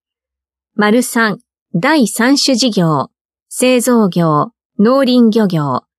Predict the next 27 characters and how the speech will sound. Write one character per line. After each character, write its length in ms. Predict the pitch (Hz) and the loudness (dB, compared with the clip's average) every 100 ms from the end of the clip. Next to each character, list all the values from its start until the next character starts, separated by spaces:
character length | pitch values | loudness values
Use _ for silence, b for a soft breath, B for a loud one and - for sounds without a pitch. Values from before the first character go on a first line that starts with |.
| _ _ - | _ _ -4
飲 200 | 226 294 | 0 0
食 320 | 330 311 320 | 0 0 0
料 160 | 311 311 | 2 0
品 260 | 285 226 | 0 2
の 120 | 214 | 2
譲 220 | 208 240 233 | 0 0 0
渡 120 | 202 | -2
に 160 | 190 | -2
か 140 | 185 196 | -2 -4
か 140 | 202 | -2
る 140 | 180 156 | 0 0
事 200 | 185 226 | 0 0
業 340 | 208 147 127 - | 0 0 -2 -4
以 140 | 269 | -2
外 220 | 311 285 | 0 2
の 120 | 226 196 | 2 0
事 140 | 226 | -2
業 260 | 220 196 180 | 0 0 -2
等 320 | - 208 185 | -2 0 0
は 200 | 170 185 b b | -2 -4 b b
七 240 | 180 190 269 | -2 0 0
十 180 | 311 285 | 0 -2
パ 260 | - 262 | -2 -2
ー 40 | 240 | 0
セ 200 | - 202 | 0 -2
ン 80 | |
ト。 220 | 151 139 | -2 -8